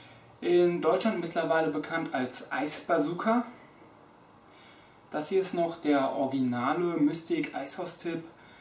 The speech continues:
aus den U S A. Vielleicht erinnert ihr euch an das Review.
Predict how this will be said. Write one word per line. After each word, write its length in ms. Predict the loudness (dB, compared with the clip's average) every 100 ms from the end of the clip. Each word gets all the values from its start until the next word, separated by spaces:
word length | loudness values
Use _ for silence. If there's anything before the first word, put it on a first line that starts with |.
| -20 -20 -8
aus 240 | -2 -2 0
den 300 | -2 0 -2 -4 -16 -8
U 140 | -4
S 220 | -4 -4
A. 400 | 0 2 2 -2 -8 -20 -20 -20 -20 -20 -20 -20 -8 -6 -4 -8 -8 -12 -12 -10
Vielleicht 240 | 0 0 2
erinnert 320 | 2 0 2
ihr 60 | 2
euch 400 | 2 0 -4 -8 -14 -16 -16 -10
an 200 | -6 -2
das 280 | -2 -2 -4
Review. 460 | -2 -2 -4 -8